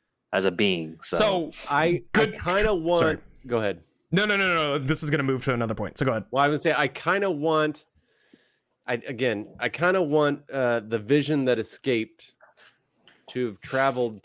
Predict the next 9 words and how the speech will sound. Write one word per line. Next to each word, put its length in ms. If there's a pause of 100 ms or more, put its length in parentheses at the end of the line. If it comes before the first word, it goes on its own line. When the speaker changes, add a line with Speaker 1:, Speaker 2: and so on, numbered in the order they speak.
Speaker 3:
to 520 (300)
Wakanda, 680 (640)
where 220
we 100
might 220
find 280
him 240
being 560 (120)
more 540